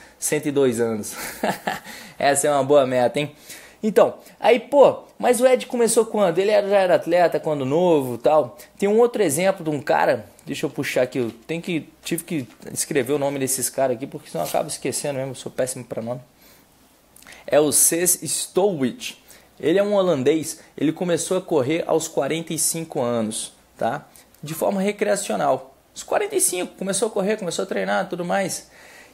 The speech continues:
E ele foi despontar mesmo em nível de performance, de forma mundial, assim, pô,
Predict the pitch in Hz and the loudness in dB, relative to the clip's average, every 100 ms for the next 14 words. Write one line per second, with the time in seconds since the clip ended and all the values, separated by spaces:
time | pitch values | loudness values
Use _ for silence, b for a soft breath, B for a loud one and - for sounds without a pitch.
0 | - 180 247 226 143 - _ _ - 202 | -4 0 2 0 -4 -12 _ _ 0 2
1 | 214 190 220 - 208 175 - 196 190 185 | 2 -2 -4 -2 0 0 2 0 2 2
2 | 175 165 175 180 175 175 170 143 - 127 | 0 -2 -4 -2 -2 -2 -2 -2 -2 0
3 | 139 185 175 151 135 - 135 113 117 - | 2 2 0 -2 -4 -6 -8 -8 -12 -4
4 | - 151 147 131 196 208 139 127 170 175 | 0 0 -2 -4 -4 -4 0 0 2 0
5 | 131 175 196 - 123 | -2 -6 -6 -4 -4